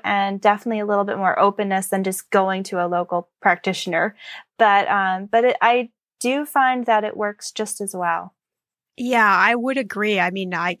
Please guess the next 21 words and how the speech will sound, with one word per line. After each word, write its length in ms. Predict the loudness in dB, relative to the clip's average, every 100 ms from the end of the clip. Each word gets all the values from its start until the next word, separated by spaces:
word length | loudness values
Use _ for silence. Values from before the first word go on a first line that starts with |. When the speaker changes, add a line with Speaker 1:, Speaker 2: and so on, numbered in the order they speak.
| -10
Speaker 2:
again, 280 | -6 -4
I 60 | -2
had 180 | -4 -2
no 80 | -2
idea 300 | -4 -4 -6
what 140 | -6
to 100 | -8
expect, 560 | -6 -4 2 2 0 -2
but 280 | 2 2 0
Speaker 1:
Yeah. 180 | -10 -14 -14 -12 0
Speaker 2:
I, 220 | 2 2
I 80 | -2
definitely 460 | 0 0 0 -2 -4
felt, 360 | 2 2 2
like, 160 | -2 -4
I 100 | -4
felt 340 | 0 0 0
this, 540 | 2 0 0 -4 -4 -6 -10 _ _ _ _ _ -4
this, 380 | -2 -2 -4 -8 _ -14
uh, 100 | -14
whole 560 | -14 -8 -4 -2 -4 -6